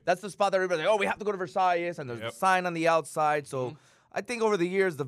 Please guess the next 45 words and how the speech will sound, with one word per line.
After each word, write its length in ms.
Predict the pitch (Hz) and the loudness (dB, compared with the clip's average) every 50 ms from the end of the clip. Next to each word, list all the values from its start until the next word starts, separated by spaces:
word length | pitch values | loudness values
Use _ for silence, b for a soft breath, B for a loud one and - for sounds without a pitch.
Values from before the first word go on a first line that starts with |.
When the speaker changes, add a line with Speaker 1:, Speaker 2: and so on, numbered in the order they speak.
| 120 131 | -6 -10
Speaker 1:
the 160 | 135 139 135 | -12 -10 -10
value 360 | 120 110 139 151 160 156 156 147 | -4 -2 0 2 2 2 0 -2
of 40 | |
the 80 | 123 113 | -4 -6
food 160 | - 165 165 | -6 -6 -4
has 100 | 160 156 | -4 -4
gone 140 | 160 160 160 | -2 -2 -2
a 20 | 156 | -2
little 120 | 160 170 | -2 -4
bit. 180 | 151 165 165 139 | -4 -6 -6 -4
Don't 160 | 156 185 202 | -6 -6 -4
talk 200 | - 202 180 139 | -2 -2 -2 0
to 60 | 143 | 0
Speaker 2:
Wow. 80 | 147 147 | 0 0
Speaker 1:
that 80 | 135 | 0
guy. 160 | 113 110 107 110 | 0 0 0 0
That 120 | 135 156 | 0 0
guy's, 260 | 156 175 170 151 139 | 2 2 2 2 2
uh, 260 | 143 135 127 123 120 110 | 0 0 0 0 0 -2
Mister 280 | 113 139 147 - - - | -2 -4 -4 -4 -6 -6
Speaker 2:
<laughs> 20 | |
Speaker 1:
Versailles 480 | 113 120 113 - 165 160 139 123 113 110 | -6 -4 -2 0 2 2 2 0 -4 -8
over 160 | 113 107 110 | -10 -10 -10
there. 140 | 101 90 B B B 320 311 _ _ - 226 - | -10 -12 B B B -14 -14 _ _ -16 -2 2
But 160 | 151 151 160 | 4 4 4
I 60 | 170 | 4
think 180 | 165 220 214 196 | 2 -2 -6 -8
it's 140 | 190 - | -8 -6
kinda 200 | - 175 165 156 143 | -6 -6 -6 -4 -2
gone 180 | 139 139 139 131 | -2 -2 -2 0
down 160 | 143 151 156 | 0 -2 -2
a 40 | 143 | -2
little 160 | 127 117 113 | -4 -6 -6
bit. 180 | 101 107 104 127 | -6 -8 -6 -2
But 60 | 127 | -2
I 100 | 143 175 | 0 0
do 160 | 175 247 240 | 0 0 -2
agree 180 | 214 175 190 190 | -2 0 0 -2
with 120 | 175 151 | -2 -2
the 60 | 156 | -4
whole 120 | 135 135 135 | -8 -8 -10
Cuban 260 | - 160 147 131 113 | -12 -12 -10 -10 -10
sandwich 320 | - 131 120 117 113 110 | -8 -8 -8 -8 -10 -10
thing. 320 | - 123 120 120 120 127 - | -10 -10 -10 -10 -12 -14 -12
Um, 560 | - 123 123 120 117 117 113 107 107 107 | -10 -8 -8 -8 -8 -10 -12 -14 -14 -16